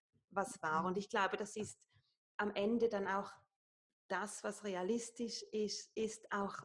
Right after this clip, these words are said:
Speaker 1: nach diesen vierzig Tagen, weil wir wollen, oder was ich sicher nicht als Ziel habe, ist, dass man sich vierzig Tage lang total kasteit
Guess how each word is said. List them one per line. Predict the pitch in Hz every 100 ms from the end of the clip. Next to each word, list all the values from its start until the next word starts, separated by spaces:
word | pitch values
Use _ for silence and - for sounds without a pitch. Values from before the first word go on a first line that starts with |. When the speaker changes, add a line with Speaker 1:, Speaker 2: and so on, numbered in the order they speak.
| -
Speaker 1:
nach | 196 185 240 -
diesen | 240 220 220 226
vierzig | 220 208 196 - 220 -
Tagen, | 208 175 170 185
weil | 175 180
wir | 202 185
wollen, | 196 180 185 - - -
oder | 208
was | 196 190 -
ich | 254 269 - - _ _ _ _
sicher | - - 247 233
nicht | 220 233 262 -
als | 262 254 -
Ziel | - 254 254
habe, | 247 233 240 262 240
ist, | 226 226 214 - _ _ _ _ _ _ _ _ _ -
dass | 233 214
man | 226 208
sich | 226 208 -
vierzig | - 233 247 - 240 -
Tage | 220 214 214
lang | 220 208 208
total | 202 208 - 196 208 240
kasteit | - 226 - - 202 214 311 - -